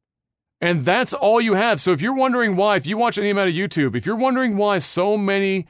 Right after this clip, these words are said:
I said I was talking about this on the stream the, yesterday, day before. If you're wondering why so many videos right now are clout chasing videos,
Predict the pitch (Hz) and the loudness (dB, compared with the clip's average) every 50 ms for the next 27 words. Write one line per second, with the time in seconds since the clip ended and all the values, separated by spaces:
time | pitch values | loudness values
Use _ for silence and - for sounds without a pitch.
0 | _ _ - - - - 254 226 170 - 202 233 220 220 202 156 180 156 135 - | _ _ -10 -8 -4 -2 -2 -2 0 0 0 0 0 0 -2 -2 -2 -2 -4 -4
1 | - 220 233 214 175 - 127 127 117 135 135 170 180 - 202 190 160 180 180 143 | -4 -4 -2 -2 -4 -6 -8 -8 -6 -4 -2 -2 -2 -2 -2 0 0 0 -2 -2
2 | 135 226 208 143 - - _ _ _ _ _ - 131 - 247 269 247 254 262 254 | -2 -2 -2 -2 -2 -6 _ _ _ _ _ -8 -4 -2 -2 0 0 0 0 0
3 | 247 220 202 196 170 139 - - - - 214 233 247 247 247 254 247 220 - _ | 0 0 0 0 0 0 -2 -4 -2 0 2 2 2 2 2 0 -2 -4 -6 _
4 | _ _ _ - - 123 131 143 165 185 202 202 196 196 202 202 196 190 170 - | _ _ _ -10 -6 -4 -2 0 0 2 2 2 2 2 0 0 0 -2 -4 -6
5 | - - 113 107 147 185 190 202 185 175 160 113 123 143 135 139 - 131 120 113 | -10 -12 -6 -2 0 2 2 4 2 2 2 0 0 0 0 0 0 -2 0 0
6 | 101 92 82 - _ _ _ _ _ - 147 147 - - - - 123 131 151 185 | -2 -4 -6 -8 _ _ _ _ _ -4 -2 -2 -4 -6 -10 -6 -2 0 2 2
7 | - - - - 196 196 185 - - 202 208 190 220 226 220 214 233 269 277 - | 0 0 0 0 2 2 2 0 -2 -2 -2 -2 0 0 2 2 2 0 0 -4
8 | - - | -8 -12